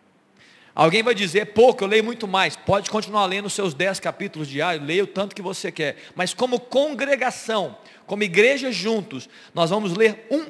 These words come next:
no mínimo, este capítulo que tá no plano de leitura, que você vai ver, você pode receber. Inclusive hoje, nós vamos lançar o primeiro capítulo e nós vamos ler juntos,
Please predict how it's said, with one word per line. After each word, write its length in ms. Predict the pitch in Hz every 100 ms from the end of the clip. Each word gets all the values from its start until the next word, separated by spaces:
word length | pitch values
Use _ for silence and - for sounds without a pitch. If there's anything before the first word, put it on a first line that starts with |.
| -
no 140 | 277
mínimo, 760 | 277 254 247 254 262 262 - - - _
este 300 | 175 220 233
capítulo 540 | - 196 - 208 214 190
que 100 | 175
tá 140 | 185
no 80 | 185
plano 260 | 156 175 185
de 60 |
leitura, 540 | 170 151 - 170 196 175 - - - _ _ _
que 80 | -
você 200 | 156 151
vai 140 | 156 143
ver, 540 | 143 180 - - -
você 220 | - -
pode 260 | 160 160 151
receber. 800 | 151 - 139 127 160 175 - -
Inclusive 540 | 185 185 208 220 208
hoje, 460 | 214 240 196 131 113 - - -
nós 200 | 170 165
vamos 200 | 202 214
lançar 460 | 202 190 - 196 196
o 40 |
primeiro 460 | - 180 175 226 233
capítulo 640 | 202 - - 240 - 247
e 80 | -
nós 180 | 175 175
vamos 240 | 190 208
ler 240 | 151 208 180
juntos, 640 | 151 185 254 - 120 -